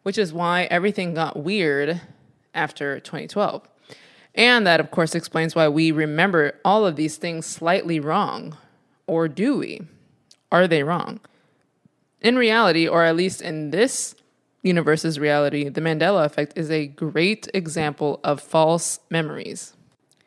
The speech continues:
And these things are often created from the mishmash of multiple sources of information blending together over time,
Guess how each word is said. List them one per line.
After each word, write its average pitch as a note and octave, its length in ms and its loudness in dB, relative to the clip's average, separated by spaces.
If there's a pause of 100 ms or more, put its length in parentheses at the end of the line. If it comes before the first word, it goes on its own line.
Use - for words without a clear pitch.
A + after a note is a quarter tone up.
(220)
And C4 260 0
these A3 180 -2
things F3+ 280 -6
are E3+ 80 -2
often F3+ 320 -4
created E3 400 -6
from D#3+ 220 -8
the D3 100 -4
mishmash C#3+ 840 -6
of D#3 120 -6
multiple D#3 400 -4
sources D3 400 -4
of B2+ 80 -10
information C#3 640 -8
blending F3 380 -2
together D3+ 400 0
over C#3 240 -2
time, C3 420 -6